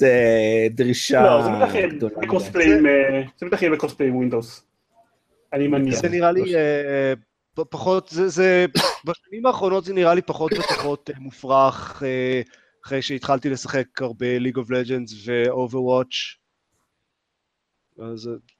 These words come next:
Speaker 3: כאילו, יש אנשים שמשחקים בעיקר לבד, אבל זה לא כזה מופרך לעשות משחק שהוא פשוט לארבעה אנשים.
Speaker 1: לא, אה, זה מופרך בשבילי. <laughs> כאילו,
Speaker 3: כן.
Speaker 1: אין, אין, יש לזה...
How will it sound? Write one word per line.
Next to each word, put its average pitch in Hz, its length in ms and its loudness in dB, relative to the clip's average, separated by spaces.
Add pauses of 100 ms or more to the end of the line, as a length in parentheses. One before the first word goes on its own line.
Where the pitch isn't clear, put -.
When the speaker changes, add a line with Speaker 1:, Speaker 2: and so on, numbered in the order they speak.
Speaker 3:
כאילו, 143 360 0 (720)
יש 165 220 2
אנשים 180 280 2
שמשחקים 139 880 0
בעיקר 143 260 0
לבד, 143 260 2
אבל 123 240 -6 (280)
זה 131 100 -8
לא 139 140 -4
כזה 127 200 -6
מופרך 127 340 -4
לעשות 113 240 -8
משחק 110 260 -12
שהוא 107 160 -20
פשוט - 160 -20 (220)
לארבעה 113 460 -2
אנשים. 113 320 -12 (140)
Speaker 1:
לא, 139 400 2
אה, 107 160 -8
זה 107 60 -10
מופרך 120 540 -6
בשבילי. 120 640 -4 (360)
<laughs> - 400 -12
כאילו, 107 500 -2
Speaker 3:
כן. 180 120 0
Speaker 1:
אין, 117 160 -4
אין, 101 380 -8
יש - 200 -8
לזה... 113 400 -2